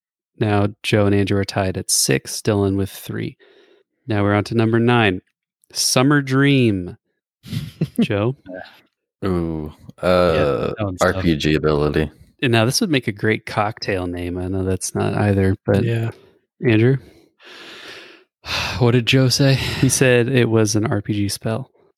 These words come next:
Speaker 4: I'm gonna go energy drink.
Speaker 1: Okay, Dylan?
Speaker 2: I'm gonna,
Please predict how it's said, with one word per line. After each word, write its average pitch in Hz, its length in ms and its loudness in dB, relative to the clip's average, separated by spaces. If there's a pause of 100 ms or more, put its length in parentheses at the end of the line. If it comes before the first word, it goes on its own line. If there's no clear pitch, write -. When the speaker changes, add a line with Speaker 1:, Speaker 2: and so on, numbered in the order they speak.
(320)
Speaker 4:
I'm 110 100 -2
gonna 104 160 2
go 98 140 2
energy 92 320 0
drink. 85 400 -4 (560)
Speaker 1:
Okay, 135 400 0
Dylan? 123 440 2 (480)
Speaker 2:
I'm 165 180 2
gonna, 190 480 2